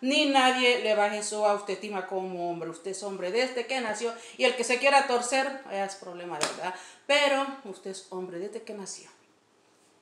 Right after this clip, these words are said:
¿Mm? Y pues hay que darnos amor, cariño a todos, ¿verdad? Placer, tratar con respeto a la pareja. Eso es lo más importante y darle el valor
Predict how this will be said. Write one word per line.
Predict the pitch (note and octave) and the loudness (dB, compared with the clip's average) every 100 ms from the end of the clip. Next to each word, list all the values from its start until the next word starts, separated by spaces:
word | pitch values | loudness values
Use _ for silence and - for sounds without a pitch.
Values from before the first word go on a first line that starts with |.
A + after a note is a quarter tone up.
| _ | _
¿Mm? | E3 G3 - _ _ _ _ _ _ _ _ _ _ | -18 -18 -20 _ _ _ _ _ _ _ _ _ _
Y | G#3 A#3+ C#4 | -6 0 0
pues | C#4 G#3+ G#3 - - - - _ _ | 2 2 2 0 -4 -8 -18 _ _
hay | E3 E3 | -12 -8
que | A3+ | -4
darnos | G#3+ A#3+ B3+ - _ | -2 -4 -8 -14 _
amor, | G3 F3+ F3+ G#3 A#3 | -12 -10 -8 -8 -8
cariño | - F3+ F#3+ B3 A3+ F3+ | -8 -8 -6 -8 -8 -10
a | F3+ | -12
todos, | G3 A#3+ B3 - - | -10 -10 -10 -14 -14
¿verdad? | - G#3 C4 _ _ _ _ _ | -16 -18 -18 _ _ _ _ _
Placer, | F#3 D#3+ - - F#3+ A3+ A3 | -4 -4 -4 -6 -4 -4 -4
tratar | - D#3+ - - - | -6 -6 -6 -8 -6
con | G3+ F3 | -6 -6
respeto | D#3 - - - A#3 B3 - - - | -6 -8 -8 -4 0 0 -2 -14 -12
a | E3 | -10
la | D3+ C#3+ | -10 -12
pareja. | - C3+ - - - - _ _ _ _ _ _ _ _ - | -12 -14 -14 -20 -20 -20 _ _ _ _ _ _ _ _ -16
Eso | F3 E3 E3 | -12 -12 -12
es | |
lo | D#3 D3+ | -14 -12
más | D#3 D3+ - - | -12 -14 -18 -10
importante | G#3+ - F3 - F#3+ F#3+ F#3 | -8 -6 -4 2 2 2 -4
y | F3 | -2
darle | E3+ G#3 A3 G3+ G3+ - - - _ | 2 4 4 -2 -6 -12 -20 -20 _
el | G#3+ A#3 A3+ | 2 4 4
valor | G3 F3+ F#3 F#3+ F#3 | 4 2 2 0 -2